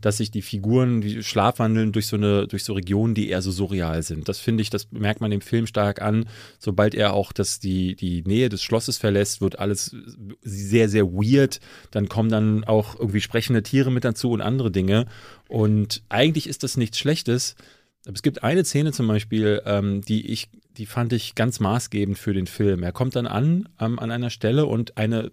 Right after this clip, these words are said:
Figur gibt ihm den Auftrag, „Hey, da ist ein See, hol mir doch mal was aus dem See.“ So, und jetzt, ne, man kennt das üblicherweise aus Märchengeschichten, auch aus Fantasy-Filmen. Das ist so de-, der Moment, wo der Held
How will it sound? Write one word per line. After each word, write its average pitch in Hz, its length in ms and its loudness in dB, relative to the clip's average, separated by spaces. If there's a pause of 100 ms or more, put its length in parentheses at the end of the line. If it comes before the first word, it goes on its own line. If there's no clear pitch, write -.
Figur 151 520 2
gibt 113 260 -6
ihm 135 320 2
den 110 160 -2
Auftrag, 139 480 -2
„Hey, 135 320 4 (640)
da 104 100 2
ist 113 80 0
ein 131 80 4
See, 135 280 4
hol 143 200 4
mir 147 80 4
doch 127 80 4
mal 113 140 0
was 104 120 0
aus - 140 -4
dem 90 140 0
See.“ 82 260 -6 (140)
So, 85 160 -4
und 104 160 0
jetzt, - 260 -2 (140)
ne, 135 180 0
man 127 160 0
kennt 156 220 2
das 160 120 2
üblicherweise 131 680 0
aus - 160 -2
Märchengeschichten, 123 1120 0
auch 104 240 0
aus - 180 -4
Fantasy-Filmen. 127 960 0 (480)
Das - 140 -2
ist - 220 0
so 143 120 6
de-, 117 200 2
der 120 120 0
Moment, 113 460 4
wo 117 80 2
der 107 140 4
Held 127 500 4